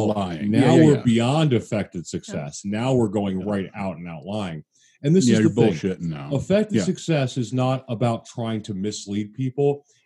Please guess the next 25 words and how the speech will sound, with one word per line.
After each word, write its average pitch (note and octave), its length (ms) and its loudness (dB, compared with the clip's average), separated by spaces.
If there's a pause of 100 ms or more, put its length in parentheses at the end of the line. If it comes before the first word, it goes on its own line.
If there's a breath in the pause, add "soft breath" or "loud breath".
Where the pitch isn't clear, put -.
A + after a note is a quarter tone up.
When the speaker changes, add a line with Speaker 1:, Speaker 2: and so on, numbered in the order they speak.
Speaker 2:
It's C3+ 200 -4
about D3+ 260 0
trying C3+ 220 -4
to B2 60 -6
put C3 260 -4
yourself A#2 500 -6
on G#2+ 140 -8
the G2+ 80 -6
same A#2+ 360 -10
level G2+ 440 -8
as F2+ 280 -10
your F#2+ 200 -4
peers F2 600 -4
or B2 220 0
peers C#3 440 0
above G2+ 380 -2
you, D2+ 140 -6 (800)
meaning B2 380 4
the G#2 80 -2
same B2 300 -2
level A2+ 300 0
as A2 100 0
Stephen G#2 340 -2
King G2 520 -6
or, F2 260 -6